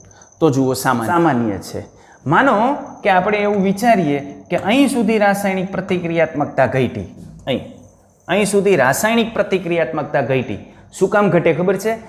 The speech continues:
કારણ કે ધાત્વીય ગુણધર્મ ઘટે.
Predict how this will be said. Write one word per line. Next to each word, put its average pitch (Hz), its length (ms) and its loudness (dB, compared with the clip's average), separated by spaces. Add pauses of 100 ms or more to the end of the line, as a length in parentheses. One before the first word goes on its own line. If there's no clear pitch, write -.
(220)
કારણ 151 320 2
કે 170 200 -2
ધાત્વીય 170 640 0
ગુણધર્મ 135 560 0
ઘટે. 107 340 -8